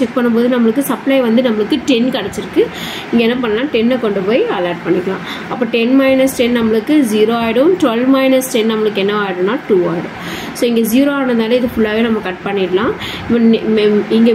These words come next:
பேலன்ஸ்ல நம்மளுக்கு, இங்க நம்மளுக்கு டூ, த்ரீ rows and டூ columns நம்மளுக்கு ஒன்னு தான் நம்மளுக்கு என்ன வந்திருக்குன்னா, மினிமம், லீஸ்ட். இதுலயே வந்து ஒன்னோட, அ, டிமாண்ட் லெவன்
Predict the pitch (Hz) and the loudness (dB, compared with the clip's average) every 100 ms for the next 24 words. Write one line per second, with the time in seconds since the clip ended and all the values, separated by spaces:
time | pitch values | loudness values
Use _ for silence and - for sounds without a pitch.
0 | 202 185 208 226 285 330 311 294 269 247 | 2 -4 -4 -2 0 2 2 2 2 0
1 | 285 359 - - - 233 240 233 226 233 | 2 0 -2 -8 -4 -2 0 2 0 0
2 | 277 247 240 262 277 285 277 330 330 254 | 0 0 0 2 4 4 4 2 2 2
3 | 247 240 226 226 240 254 247 220 285 403 | 0 0 0 0 2 2 2 2 2 0
4 | - 220 208 240 269 262 247 226 226 370 | 0 0 0 2 2 2 2 0 2 0
5 | 523 - - - - - - 233 254 254 | -2 -6 -14 -14 -14 -12 -6 -2 0 2
6 | 233 220 233 320 440 - - - 196 208 | 2 2 0 0 -2 -6 -10 -2 2 4
7 | 240 233 220 - 196 220 247 240 403 - | 4 4 2 0 0 2 2 2 -2 0
8 | 240 285 302 262 262 269 220 262 269 294 | 4 6 4 2 2 2 2 2 2 2
9 | 440 - - - 220 202 226 269 294 240 | -2 -6 -10 -8 -6 0 2 4 2 0
10 | 208 247 | 0 2